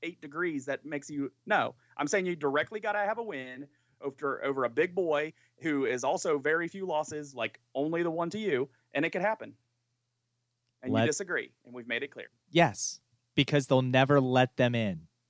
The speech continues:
Speaker 2: Cincinnati could win that game by
Speaker 1: I
Speaker 2: forty points, and we'd have a better chance, and they could run the table, and Notre Dame could win the rest of their games, and Cincinnati has less of a chance than us waking up tomorrow to President John Leonard.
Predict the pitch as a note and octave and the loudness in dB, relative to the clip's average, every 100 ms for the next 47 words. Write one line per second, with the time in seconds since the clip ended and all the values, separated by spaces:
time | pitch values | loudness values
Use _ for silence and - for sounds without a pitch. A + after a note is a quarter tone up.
0 | _ _ _ - D#3 F3 F#3 E3+ E3+ C3+ | _ _ _ 0 2 6 8 8 6 6
1 | C3+ D3+ D3 C#3+ C3+ G2+ - D3+ E3 F#3 | 6 6 4 4 4 2 4 8 8 6
2 | - D3+ B2 A#2 - - _ - C#3 C#3 | 6 6 6 4 -2 -8 _ 4 6 8
3 | B2 C3+ B2 - C#3 E3 E3+ - C3+ A2 | 6 6 6 6 6 8 6 4 4 4
4 | G2+ - - _ _ - C3+ D#3+ F3 B2 | 0 -4 -8 _ _ 4 8 8 8 6
5 | A#2 F3 A#3 - G#3 F3+ F3 C#3 A#2 F#3+ | 8 8 8 6 8 10 10 8 8 8
6 | G3+ G3 D#3+ A#2 C3 A2 A#2+ - G#3 G3 | 8 6 2 4 4 6 6 8 8 8
7 | E3+ E3 - G#3 - F#3 F3+ F3 E3 D#3+ | 6 4 2 -2 2 4 6 8 8 8
8 | D#3+ - _ _ _ _ C#3 C3+ C3 - | 4 0 _ _ _ _ 6 6 6 -2
9 | A#2 A2+ B2+ E3 - G3 F#3+ - D#3+ A#2 | -6 0 8 10 12 10 10 8 6 6
10 | G2+ - - - _ _ _ - C3+ B2+ | 4 -2 -6 -8 _ _ _ 6 10 10
11 | A#2 A#2 C#3+ D#3+ C#3+ - C3 B2 B2 A#2+ | 8 8 8 10 6 8 8 10 10 8
12 | - C3 B2+ B2+ A2 B2 A2+ A2+ G#2 F2+ | 6 6 6 4 4 6 6 4 0 -4
13 | D2+ | -8